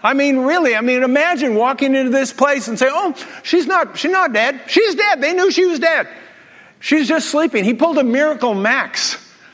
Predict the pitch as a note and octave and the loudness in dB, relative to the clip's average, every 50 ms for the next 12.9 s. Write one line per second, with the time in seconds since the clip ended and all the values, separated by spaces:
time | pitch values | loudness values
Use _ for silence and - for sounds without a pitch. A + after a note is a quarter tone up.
0 | - _ - E3 F3+ F3 E3+ D#3 C#3 C3 - E3 E3 F3 E3 D3+ C3 E3 C#3 B2 | -20 _ 0 0 0 2 0 -2 -2 -2 0 0 0 0 0 0 0 -2 0 2
1 | G3+ A#3+ A#3+ A#3+ A3 G3 G3 G3+ G3+ - G#3 G3 F#3 F#3 G3 G#3 G3+ - - - | 0 2 2 2 2 2 0 0 0 0 0 0 0 0 0 -2 -2 -6 -6 -6
2 | F3+ D3 C#3+ C#3+ C#3+ - G#3 G#3 G3 - G3+ F#3+ E3+ E3+ F3+ F#3+ F#3+ G3 G#3 G#3+ | -4 -4 -2 -4 -2 -2 -2 -2 0 0 -2 -2 0 0 0 0 0 0 -2 -4
3 | G#3+ - - - - - - - - - _ _ _ - A4 A#4 - - G#4+ G#4+ | -8 -12 -20 -20 -20 -20 -20 -20 -20 -20 _ _ _ 2 2 2 2 0 0 0
4 | G4+ - A4 A#4+ A#4 A4 F#4 D4+ D#4+ D#4+ - D#4+ D#4+ E4 E4 D#4+ D#4+ D#4+ - D#4+ | 2 2 2 2 2 2 2 0 0 0 -2 0 2 2 2 0 0 0 0 0
5 | D#4 D#4 E4 F4 F4 F4 D#4 - - B3+ B3+ C4 D4 D#4 D#4+ D#4+ E4+ D4 - - | 0 2 2 2 2 0 0 -2 -2 0 0 2 2 2 2 0 -2 -4 -8 -14
6 | - - - - - - G3+ F#3+ D#4 E4+ - - D#4 D4+ C#4+ D#4 D#4+ - D#4 D4 | -20 -20 -20 -12 -4 -2 0 2 2 0 2 2 2 2 2 2 0 0 0 0
7 | C4+ A3 C#4+ C#4+ B3 G#3 D4 D#4 D#4+ D4+ C#4+ C#4+ C#4+ G#3+ B3+ C#4 C#4+ C#4+ C#4+ C#4+ | 0 0 0 0 2 2 2 2 2 0 0 0 0 0 0 0 0 0 0 0
8 | C#4+ C#4 A#3+ - - - - - - - - E3 A#3 D#4 F#4 G4 G4 F#4+ - - | 0 -2 -4 -6 -12 -18 -20 -20 -20 -10 -4 -2 0 2 2 2 2 0 -2 -4
9 | - A#3 B3+ B3 A3 F#3 F3 F#3+ F#3 C3 G#2 - - - - - - - - - | -2 0 2 2 2 0 0 0 -2 -2 -4 -10 -18 -20 -20 -20 -20 -20 -20 -18
10 | - - F#3+ G3+ F#3+ B3 A3 F3 D#4+ E4 C4 G3+ C#4 C#4 G#3 C4 A#3+ G3+ F#3 F#3 | -4 -2 0 2 2 2 2 0 0 0 2 2 0 0 0 -4 -6 -6 -4 -2
11 | A3 A3 A3 A3+ A#3 G#3+ G3+ G3 G3+ A#3 D4+ E4 D#4+ - A3+ G3+ F#3 E3+ G3 A3 | -2 0 2 0 0 0 0 0 0 2 2 0 0 0 0 0 0 2 2 0
12 | C4 B3 B3 C4+ C4+ D4 D#4+ E4 E4 D4 A3 E3+ F#3 D#3+ B2 A#2 A2 | 2 2 0 2 2 2 2 2 2 0 0 0 -2 -2 -2 -6 -10